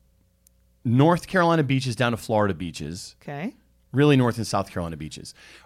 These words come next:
Speaker 1: are typically family trips.
Speaker 2: Sure.
Speaker 1: Okay? Bring your kids on that. And then if it's, like, a family trip otherwise,
Speaker 2: Mm-hmm.
Speaker 1: where people, where everybody's in the weeds,
Speaker 2: Yeah.
Speaker 1: everybody's drowning, and they're bringing young kids, you bring 'em.
Speaker 2: Okay.
Speaker 1: Any other trip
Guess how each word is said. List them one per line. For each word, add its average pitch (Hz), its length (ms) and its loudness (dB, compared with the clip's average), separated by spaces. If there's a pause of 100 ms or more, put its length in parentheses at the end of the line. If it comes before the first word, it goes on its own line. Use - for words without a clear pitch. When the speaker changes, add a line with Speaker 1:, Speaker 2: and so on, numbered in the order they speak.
(100)
Speaker 1:
are 131 100 4
typically 160 540 -2
family 120 360 -2
trips. - 340 -10
Speaker 2:
Sure. - 220 -8 (300)
Speaker 1:
Okay? 123 320 -4 (220)
Bring 123 180 4
your 147 100 2
kids 127 260 -4
on 120 120 2
that. 156 260 0 (300)
And 135 160 4
then 143 100 4
if 139 140 -2
it's, 127 100 -6
like, 135 140 -6
a 117 60 -4
family 208 760 0
trip 143 640 -2
otherwise, 123 760 2
Speaker 2:
Mm-hmm. 147 140 -18 (160)
Speaker 1:
where 117 280 2 (380)
people, 165 340 -4 (200)
where 123 260 -2
everybody's 143 520 4
in 135 80 4
the 123 60 2
weeds, 110 420 0
Speaker 2:
Yeah. 151 100 -6
Speaker 1:
everybody's 127 400 0
drowning, 101 480 -2 (240)
and 110 100 -2
they're 110 80 2
bringing 113 300 0
young 110 140 -2
kids, 110 420 -6
you 107 80 -8
bring 92 260 -8
'em. 60 120 -16 (200)
Speaker 2:
Okay. 135 140 -14 (680)
Speaker 1:
Any 196 300 2
other 170 240 6
trip 95 400 -6